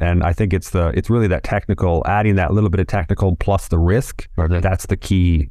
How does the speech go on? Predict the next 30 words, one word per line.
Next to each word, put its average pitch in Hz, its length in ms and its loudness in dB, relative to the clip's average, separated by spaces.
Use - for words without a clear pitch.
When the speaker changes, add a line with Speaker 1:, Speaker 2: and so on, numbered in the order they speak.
Speaker 1:
the 87 120 0
magic 87 320 0
ingredient, 80 500 2
and 78 80 2
you 80 100 2
can 85 120 0
get 82 200 2
that, 78 220 -2
uh, 50 280 -4
a 82 60 0
lot 82 140 2
of 80 80 -2
places. - 480 -6
Speaker 2:
Okay. 92 220 0
Similarly, 110 540 0
let's 107 200 0
say 110 120 0
someone 101 640 2
is 92 160 2
listening 127 540 0
and 92 200 2
they 90 120 2
go, 92 580 2
"All 107 80 -2
right, 85 140 0
I 110 60 0
don't 135 100 0
wanna 120 160 0
get 101 180 2
into 95 840 2